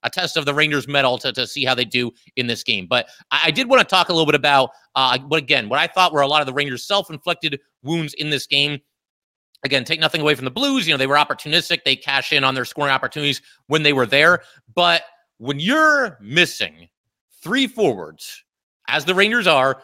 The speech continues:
who started the season in the top six, again, Mika, Kakko, Chytil, you really, really, really need to pay attention to details and just do the little things right.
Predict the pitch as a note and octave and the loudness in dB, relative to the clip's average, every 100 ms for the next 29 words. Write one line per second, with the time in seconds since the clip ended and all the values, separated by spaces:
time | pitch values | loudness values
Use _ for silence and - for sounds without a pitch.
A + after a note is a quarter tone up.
0 | _ - F3+ - F3 G#3+ A#3 A#3 G#3+ G#3+ | _ -8 -8 -2 0 2 0 -4 -4 -4
1 | F#3+ G3 D#3+ F#3 - F3+ - - D3 - | -4 -6 -6 -4 0 0 0 0 0 0
2 | C#3 C3 G2+ A#2+ D3 D#3+ D3+ - D3 D3 | -4 -2 -2 -4 0 2 2 -2 -4 -2
3 | C3+ - F#3 G3+ G3+ - _ _ _ - | -6 -6 -2 0 0 -4 _ _ _ -8
4 | E3 F#3+ E3 C4+ D4 C#4 A2+ A#2+ F#3 F3+ | -4 -2 0 0 0 -2 -4 2 4 6
5 | E3+ D3 C#3 - _ A#2 F#3+ C#3 G#2+ G2+ | 4 4 0 -8 _ 0 4 4 2 -4
6 | G2+ _ _ _ B2+ D3 G3 D#3+ F#3+ E3+ | -8 _ _ _ -4 -2 -2 -2 -2 -2
7 | E3 D#3+ C#3+ _ _ _ _ G3 A3 - | 0 -2 -4 _ _ _ _ 0 2 0
8 | A3 G3+ F#3+ F#3 - F#3 F3+ E3 - C3+ | -4 -2 0 0 0 2 2 0 -4 -4
9 | C3 G2+ D#3 F3 E3 C#3+ D3+ C#3+ D3+ A2+ | -4 -6 -4 -2 -4 -2 0 0 -2 -2
10 | G#2+ D3 G3 | 2 2 2